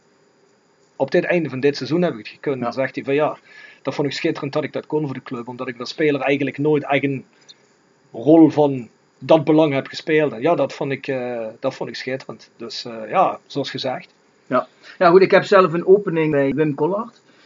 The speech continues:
Speaker 2: met wie ik af en toe contact heb over de app. Ja, Wim heeft wel eens in dubio gestaan van, ja, zou die mee moeten werken aan een podcast of niet?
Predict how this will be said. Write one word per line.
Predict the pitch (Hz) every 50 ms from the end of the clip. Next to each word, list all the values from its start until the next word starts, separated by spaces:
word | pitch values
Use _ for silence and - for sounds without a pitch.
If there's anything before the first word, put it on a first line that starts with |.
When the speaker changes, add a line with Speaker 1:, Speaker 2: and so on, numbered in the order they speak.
| _ _
Speaker 2:
met | - 139 139
wie | 165 160 139
ik | 139 - _ _ _ _ _
af | 120 - 156
en | 160 139
toe | 143 170 160 151 151 151 147
contact | - - 139 135 - 135 131 131
heb | - 127 123 -
over | - 143 135 123 110
de | 117 -
app. | 120 135 165 170 - - 110
Ja, | - 135 135 - -
Wim | 139 143 139 139
heeft | 139 135 135
wel | - 143 131
eens | 131 120 - - - - _ _ _ _ _ _ _ _
in | - 127 120
dubio | 135 175 151 160 151 139
gestaan | 123 113 120 - - 143 131 127 127 120 113
van, | 123 123
ja, | 127 135 135 123 113 107
zou | - 139 135 135
die | 127 123 120 -
mee | - 131 139 143 139
moeten | 135 131 135 135
werken | 123 123 123 127 123 - -
aan | 120 123
een | 120 113 117
podcast | - 123 123 120 - - 123 117 113 113 -
of | - - - -
niet? | 139 147 175 190 - -